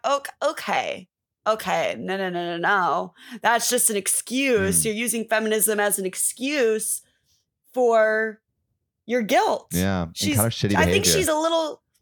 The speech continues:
Speaker 1: she, it's, it's shitty behavior. I think she's guilty and she's,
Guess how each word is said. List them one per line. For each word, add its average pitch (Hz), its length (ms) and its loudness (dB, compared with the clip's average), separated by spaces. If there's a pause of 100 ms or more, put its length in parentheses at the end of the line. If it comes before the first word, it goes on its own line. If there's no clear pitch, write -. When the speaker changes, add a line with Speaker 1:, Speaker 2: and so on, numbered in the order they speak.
(240)
Speaker 1:
she, - 220 -6
it's, - 340 0
it's - 300 0
shitty 339 220 0
behavior. 277 500 0
I 208 100 2
think 226 180 -6
she's 233 200 -4
guilty 240 400 -4
and 208 100 -4
she's, 208 460 -6